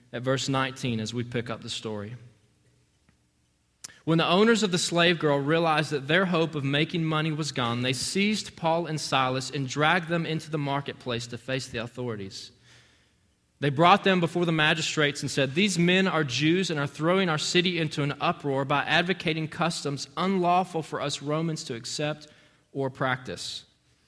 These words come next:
Verse twenty-two, the crowd joined in the attack against Paul and Silas, and the magistrates ordered them to be stripped and beaten. After they had been severely flogged, they were thrown into prison, and the jailer was commanded to guard them carefully.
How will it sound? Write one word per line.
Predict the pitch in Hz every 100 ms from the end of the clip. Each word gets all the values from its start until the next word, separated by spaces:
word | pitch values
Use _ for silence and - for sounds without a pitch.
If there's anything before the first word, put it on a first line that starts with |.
| _ _ _ _ _ -
Verse | 135 -
twenty-two, | 165 165 151 180
the | 139
crowd | - 180 185 156
joined | 151 170 208 208
in |
the | 196 190
attack | - 143 127 143
against | 139 151 -
Paul | 139 139
and | 147
Silas, | - 113 120 120
and | 135
the |
magistrates | 131 143 165 - 170 170 -
ordered | 170 190
them | 180 175
to | -
be | 147
stripped | - - 170 -
and | 143 131
beaten. | 147 127 101 98 - - - _ _ _ _ _
After | 147 175 185
they | 180
had | 180 151
been | 165
severely | 151 156 135 151 190 202 208
flogged, | - 135 127 139
they | 139
were | 143
thrown | 139 147 151 180
into | 196 190
prison, | 156 143 139 143
and | 135
the |
jailer | 135 139 151 165
was | 151 151
commanded | - 139 139 135 135
to | 127
guard | 120 139 139 151 151
them | 139 135
carefully. | 127 - 135 127 131 107 98 98